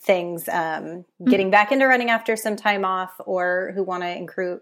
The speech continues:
Speaker 1: improve five K, ten K has been most of the men that I've worked with, but it is definitely more women. But I think that's kind of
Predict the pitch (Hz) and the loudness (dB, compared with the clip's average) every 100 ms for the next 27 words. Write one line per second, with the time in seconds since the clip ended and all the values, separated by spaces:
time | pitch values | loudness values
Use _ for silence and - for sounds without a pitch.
0 | - 202 196 240 240 220 196 185 - 180 | -6 -6 2 6 6 6 2 4 0 -2
1 | - 175 170 214 214 220 208 - - - | -4 -8 2 6 6 4 0 -12 -20 -20
2 | _ 202 190 180 180 175 190 170 180 175 | _ 4 4 4 4 4 2 4 6 6
3 | 170 180 175 185 190 185 196 190 208 196 | 6 2 2 2 2 4 2 2 -2 4
4 | 220 208 202 185 185 175 185 180 170 170 | 4 6 4 4 2 2 -2 -2 0 0
5 | 165 - 185 175 175 175 185 165 165 208 | -2 -8 -6 0 2 4 4 4 4 4
6 | 277 254 170 160 - - 185 180 185 175 | 6 6 6 4 -6 -2 0 2 4 2
7 | 175 - 185 170 165 | 0 -4 -2 0 -2